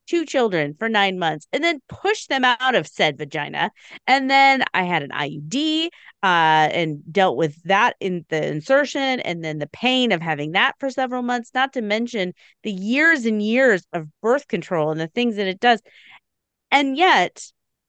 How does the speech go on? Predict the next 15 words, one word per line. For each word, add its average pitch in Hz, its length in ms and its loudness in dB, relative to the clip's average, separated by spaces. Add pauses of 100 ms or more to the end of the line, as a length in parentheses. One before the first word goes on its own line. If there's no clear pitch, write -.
(600)
somehow, 185 840 -2 (520)
this 208 360 0
one 254 540 -2
surgery 220 840 -6
is 180 220 -6
some 226 300 0
Herculean 240 960 -2
effort 180 500 -2
on 165 160 -4
his 185 240 -6
part. - 480 -12 (920)
And 277 120 -2
I'm 302 80 -2
just 330 200 -6
like, 311 220 2